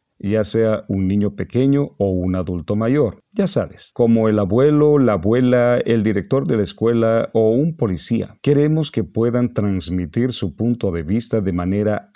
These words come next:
articulada y elocuente y que puedan expresar lo que tengan que expresar. Y en cambio, cuando están en línea, lo que suelen transmitir son puntos muy breves. Tal vez expresan sentimientos sarcásticos o usan memes para transmitir su punto de vista y desafortunadamente,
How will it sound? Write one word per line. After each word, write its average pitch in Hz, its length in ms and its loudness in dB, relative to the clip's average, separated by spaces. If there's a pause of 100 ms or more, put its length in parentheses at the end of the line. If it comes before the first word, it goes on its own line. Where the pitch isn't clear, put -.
articulada 113 1160 0
y 104 140 2
elocuente 98 920 -2
y 113 160 0
que 104 140 -2
puedan 135 520 0
expresar 123 800 -4
lo 95 360 -2
que 87 120 -10
tengan 104 580 -2
que 95 320 -8
expresar. - 920 -10
Y 123 120 2
en 160 120 0
cambio, 101 520 -2
cuando 147 240 2
están 156 260 0
en 175 160 0
línea, 185 380 2
lo 131 260 2
que 110 160 -2
suelen 127 340 0
transmitir 107 560 -2
son 101 300 -4
puntos 101 400 -4
muy 85 200 -6
breves. 85 640 -4
Tal 123 160 2
vez 147 180 0
expresan 131 480 -2
sentimientos 98 720 -4
sarcásticos 104 800 -4
o 110 100 0
usan 117 500 0
memes 127 380 0
para 107 220 -2
transmitir 95 560 -6
su 85 200 -10
punto 90 360 -8
de 82 80 -10
vista 98 420 -4
y 110 160 0
desafortunadamente, 104 2000 -2